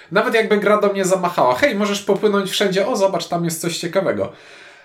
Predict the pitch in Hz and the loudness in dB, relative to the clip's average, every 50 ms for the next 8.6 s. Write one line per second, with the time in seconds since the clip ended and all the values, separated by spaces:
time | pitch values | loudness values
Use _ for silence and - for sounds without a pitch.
0 | _ _ _ _ _ - 170 165 220 226 220 220 220 208 202 202 190 185 196 202 | _ _ _ _ _ -4 -2 0 0 0 0 -2 -4 -2 0 0 2 2 2 2
1 | 202 - 196 185 185 185 185 185 180 - - - - 175 175 180 170 160 165 170 | 0 -2 -6 -4 0 0 0 0 0 -4 -8 -8 -8 -6 -4 -4 -4 -2 0 0
2 | 175 185 180 175 190 196 190 - - - - 156 147 156 - - 165 160 160 170 | 0 0 2 2 2 2 2 0 -2 -6 -6 -6 -6 -4 -2 -2 -2 -2 -2 -6
3 | 175 165 - 165 151 160 151 156 175 165 - 170 156 160 151 147 135 147 151 160 | -6 -6 -6 -4 -2 -2 -2 0 -2 -4 0 0 0 0 0 -2 -6 -4 0 0
4 | 160 160 160 170 190 220 240 - - - _ _ _ _ _ _ _ _ _ _ | 0 0 2 2 0 0 0 -2 -8 -14 _ _ _ _ _ _ _ _ _ _
5 | 143 156 151 151 160 160 151 - 165 143 143 156 160 151 147 131 123 123 123 123 | -8 -6 -4 0 0 0 0 0 -2 -4 0 0 2 2 4 4 4 2 0 -4
6 | 123 - 127 123 120 120 131 120 117 117 107 101 98 101 101 101 - - 139 - | -6 -6 -6 -6 -6 -8 -10 -10 -4 -2 -2 -2 -2 -6 -6 -6 -6 -8 -8 -8
7 | - - 113 - 143 139 - 240 269 - - 254 214 - 277 233 180 147 139 131 | -8 -8 -8 -8 -8 -8 -8 -10 -10 -10 -8 -8 -6 -6 -6 -6 -6 -6 -6 -6
8 | 123 120 120 113 113 113 117 120 - - - 117 | -6 -4 0 0 0 -2 -2 -10 -12 -4 -4 -4